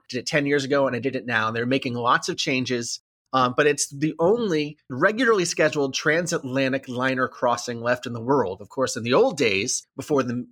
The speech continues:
ear-, mid fifties, there were tons of cruise, uh, or liner lines going back and forth across the Atlantic Ocean, and that's how you did it. And this is the last one left, and the Queen Mary two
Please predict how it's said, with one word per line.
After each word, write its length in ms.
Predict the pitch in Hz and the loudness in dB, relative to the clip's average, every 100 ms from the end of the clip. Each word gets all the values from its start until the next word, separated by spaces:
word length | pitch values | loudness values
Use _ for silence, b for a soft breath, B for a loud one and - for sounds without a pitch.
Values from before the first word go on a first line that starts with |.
| - | -2
ear-, 120 | 151 | 0
mid 260 | 131 139 117 | 2 2 0
fifties, 640 | - 185 180 101 120 - - _ | -2 -2 -4 -10 -8 -10 -12 _
there 140 | 165 | -2
were 160 | 196 - | -2 0
tons 420 | - 277 294 240 | 4 6 6 4
of 140 | 165 113 | 4 2
cruise, 320 | 147 139 143 | 2 2 0
uh, 300 | 131 113 107 131 | 0 0 0 0
or 120 | 117 | 0
liner 420 | 104 117 151 127 | 2 2 4 4
lines 340 | 98 95 113 131 | 2 2 2 0
going 380 | 123 123 143 165 | 4 4 4 2
back 280 | 117 107 160 | 0 0 0
and 120 | 151 | -6
forth 300 | - 113 113 | -4 -4 -4
across 360 | 110 95 - | -4 -4 -4
the 80 | 117 | -4
Atlantic 420 | 110 113 110 127 | -4 -4 -6 -2
Ocean, 340 | 180 247 - 98 | 0 0 -2 -4
and 80 | 90 | -2
that's 220 | 101 - | -2 0
how 140 | 120 | -2
you 160 | 127 170 | 0 2
did 180 | 214 254 | 2 2
it. 160 | - - | -2 -4
And 120 | 139 | -2
this 140 | 185 220 | -2 -2
is 60 | |
the 100 | 214 | 2
last 320 | 170 165 - | 4 4 2
one 140 | 165 147 | 0 2
left, 320 | 165 120 - | 2 2 0
and 260 | 120 120 120 | -6 -4 -4
the 240 | 123 117 | -2 -4
Queen 220 | - 185 | -4 -2
Mary 260 | 175 151 143 | 2 2 0
two 460 | 147 - 147 160 | -2 -2 0 -2